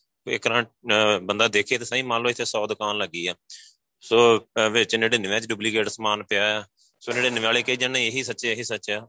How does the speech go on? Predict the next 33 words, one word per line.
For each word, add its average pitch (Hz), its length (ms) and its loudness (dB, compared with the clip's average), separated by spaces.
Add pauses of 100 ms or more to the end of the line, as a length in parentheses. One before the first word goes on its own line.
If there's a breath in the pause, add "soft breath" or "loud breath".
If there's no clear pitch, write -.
(100)
ਉਸ 139 220 -8
ਸੌ 151 340 4
ਚ 185 60 2
ਜਾ 156 200 6
ਕੇ 127 100 4
ਦੇਖੋ, 160 280 2
ਉਸ 147 80 2
ਤੋਂ 170 120 -2
ਬਾਅਦ 160 280 4
ਆ 175 100 4
ਕੇ 156 120 -2
ਗੱਲ 135 200 0
ਕਰਿਓ, 131 380 2
ਸੌਵੀਂ 151 400 0
ਚ 175 60 -4
ਵੀ 180 120 0
ਜਾਓ 98 280 0
ਇੱਕ - 140 -8
ਵਾਰੀ, 87 180 -12 (380 loud breath)
ਫਿਰ 165 120 -2
ਉਸ 165 80 -4
ਤੋਂ 180 120 -2
ਬਾਅਦ 156 260 4
ਆ 170 100 4
ਕੇ 156 120 -2
ਦੱਸਿਓ 135 320 -2
ਕਿ 135 80 -6
ਕੀ 120 260 0
ਆ, 92 80 2
ਤੁਸੀਂ 135 260 -6
ਦੱਸ 117 220 0
ਦਿਓ। 92 140 -8
ਚਲੋ, 85 280 -6